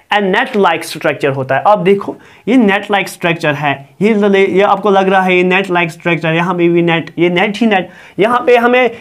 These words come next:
ये लग रहा है ये एक नेट like structure है। केज लाइक structure है हमारे पास इस फ्लोरीन्स का,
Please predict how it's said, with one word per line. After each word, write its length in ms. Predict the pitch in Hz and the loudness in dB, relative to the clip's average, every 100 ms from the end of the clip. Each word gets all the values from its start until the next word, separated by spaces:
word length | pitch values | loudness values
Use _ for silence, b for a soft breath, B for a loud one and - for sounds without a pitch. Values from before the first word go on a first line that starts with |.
| B | B
ये 60 | 247 | 2
लग 180 | 226 226 | 4 4
रहा 140 | 226 | 2
है 240 | 220 220 - | 0 -4 -2
ये 200 | 214 214 | -2 0
एक 120 | 202 185 | 0 0
नेट 300 | 170 240 233 | 0 -2 -4
like 260 | 214 196 | -8 -10
structure 480 | - - 156 156 147 | -12 -10 -10 -8 -14
है। 320 | 123 113 - _ _ _ _ B B B - | -14 -18 -20 _ _ _ _ B B B -2
केज 340 | 254 294 262 240 | 2 4 2 2
लाइक 240 | 220 208 | 0 -2
structure 540 | - - 190 185 185 | -8 -4 -4 0 0
है 120 | 175 160 | 0 -2
हमारे 320 | 139 123 127 | -2 -2 -4
पास 220 | 120 127 135 | -6 -8 -10
इस 100 | - | -6
फ्लोरीन्स 500 | 147 139 131 123 117 | -2 0 0 -4 -6
का, 160 | 123 | -8